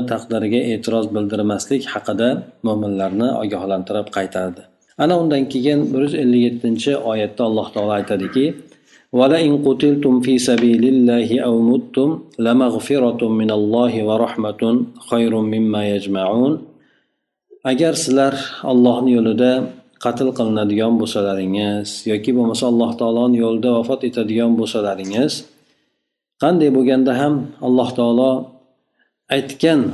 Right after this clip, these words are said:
holatda jon taslim qiladigan bo'lsalaringiz, bu narsa albatta Alloh taolo tomonidan sizlarga bo'ladigan mag'firat bo'ladi,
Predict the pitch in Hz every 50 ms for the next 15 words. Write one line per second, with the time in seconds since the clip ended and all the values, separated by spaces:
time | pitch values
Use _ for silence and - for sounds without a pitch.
0 | - - - 123 123 120 113 117 113 120 117 - - 143 135 113 104 101 - -
1 | - 131 131 135 123 123 110 117 - 127 117 107 113 113 107 107 101 104 107 110
2 | 110 107 104 104 - - 104 98 101 98 98 95 101 127 165 170 - - - _
3 | _ _ _ _ _ 120 110 104 123 156 170 143 120 117 - - 143 120 113 107
4 | 101 98 107 131 135 120 - - 143 151 170 196 190 - - _ _ _ _ 123
5 | 120 117 120 113 - - 120 113 113 113 107 107 110 120 120 117 - 120 117 113
6 | 110 107 107 104 113 113 110 107 - 113 110 104 101 113 107 110 104 107 101 104
7 | 110 104 104 101 98 95 92 - - 123 135 143 - - 127 123 120 120 117 120
8 | 123